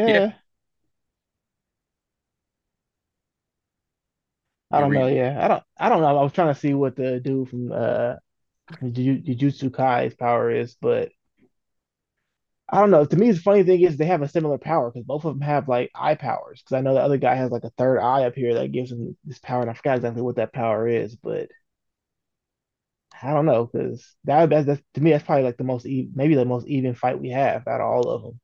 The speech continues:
Speaker 2: which is kinda hard to say. And if I have to give it to somebody, just because I know that the level that Yu Yu Hakusho gets to is, like,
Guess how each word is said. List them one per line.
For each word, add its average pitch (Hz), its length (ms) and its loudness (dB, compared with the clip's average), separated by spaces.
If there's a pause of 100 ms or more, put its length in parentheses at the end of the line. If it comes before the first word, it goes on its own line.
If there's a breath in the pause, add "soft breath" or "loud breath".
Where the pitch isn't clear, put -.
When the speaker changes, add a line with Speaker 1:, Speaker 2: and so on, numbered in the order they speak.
Speaker 2:
which - 360 -10
is 127 200 -14
kinda 117 240 -8
hard 117 260 -2
to 113 100 -10
say. 117 240 -2
And 120 120 -8
if 117 80 -6
I 123 80 2
have 139 180 0
to 131 80 -8
give 131 180 -2
it 123 80 -10
to 180 60 -14
somebody, 123 380 -2
just 131 260 -6
because 123 420 -2 (460 soft breath)
I 127 140 2
know 131 280 4
that 120 300 -2 (800)
the 123 140 0
level 123 360 2
that 120 160 -2
Yu 127 80 -4
Yu 127 100 -4
Hakusho 120 280 -6
gets 117 220 -10
to 127 280 -2
is, 120 180 -6
like, 117 260 -4